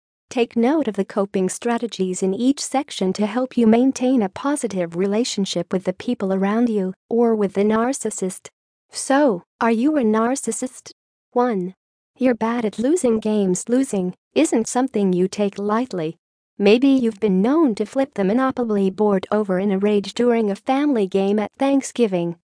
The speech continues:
Perhaps you've whittled down golfing partners to a rare few still willing to play against you.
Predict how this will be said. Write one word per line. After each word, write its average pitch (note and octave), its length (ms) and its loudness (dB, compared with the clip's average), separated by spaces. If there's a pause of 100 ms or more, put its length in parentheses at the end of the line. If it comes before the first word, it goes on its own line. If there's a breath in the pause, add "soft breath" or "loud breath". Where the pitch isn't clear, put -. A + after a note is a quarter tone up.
(280)
Perhaps F#3+ 500 -6
you've A3+ 260 -2
whittled B3+ 360 -2
down G#3+ 360 -2
golfing G#3+ 640 -2
partners G#3+ 500 -4
to F#3+ 200 0
a E3 40 0
rare A#3+ 380 0
few C#4 240 0
still C4 340 0
willing A3+ 360 2
to G3 120 -6
play B3+ 300 -2
against A3 440 -2
you. F#3+ 220 -2